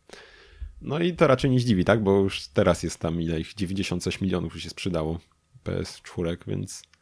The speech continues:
no więc w sumie to kompatybilność wsteczna to by się przydała bardziej z P S trzy niż P S cztery, bo P S cztery wychodzi na to, że ma każdy.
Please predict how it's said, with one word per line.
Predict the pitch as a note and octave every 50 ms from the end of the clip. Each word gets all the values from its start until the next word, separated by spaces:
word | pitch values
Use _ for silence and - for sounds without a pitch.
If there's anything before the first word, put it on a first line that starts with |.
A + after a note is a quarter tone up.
| _ _ _ _ _ _ _ _ _ _ _ _ _ _ _ _ -
no | G#2 B2 C3
więc | D#3+ D#3+ D#3 -
w | -
sumie | - C#3+ D3+ D3+
to | - C3+
kompatybilność | - C#3+ B2+ C#3 B2 B2+ A#2+ A#2+ C3 B2+ B2
wsteczna | - - B2 - - B2 A#2+
to | - B2
by | A2
się | - A#2
przydała | - - B2+ A2 G2+ G2+
bardziej | G#2 G#2 G#2 G#2+ G2+
z | -
P | - A2
S | G2 F#2 -
trzy | - - - G2+ F#2
niż | F2+ F2 D#2+ -
P | - F#2
S | F2+ E2+ -
cztery, | - - F2+ E2+ F2+ F2+
bo | F2+ F2+
P | - F#2 F#2
S | F2
cztery | F#2+ F#2 G2 F2+ E2+
wychodzi | F2+ G2 - F#2+ F2+ F2+
na | F#2 F2+
to, | - F#2+
że | F2+ F#2+
ma | F#2 G2
każdy. | - F#2+ F2 F2+ E2+ E2+ E2